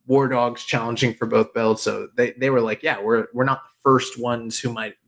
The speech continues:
do this if we even do accomplish it." So that, that's an interesting part. Prior to that interview, prior to their media tour, I was fully fledged in the camp that G O D is winning the belts here,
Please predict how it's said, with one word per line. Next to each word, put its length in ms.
do 200
this 300
if 160
we 120
even 200
do 200
accomplish 520
it." 160
So 240
that, 240
that's 200
an 120
interesting 440
part. 280
Prior 360
to 160
that 260
interview, 320
prior 320
to 140
their 140
media 340
tour, 320
I 140
was 400
fully 460
fledged 480
in 100
the 80
camp 300
that 300
G 200
O 140
D 260
is 160
winning 300
the 80
belts 360
here, 300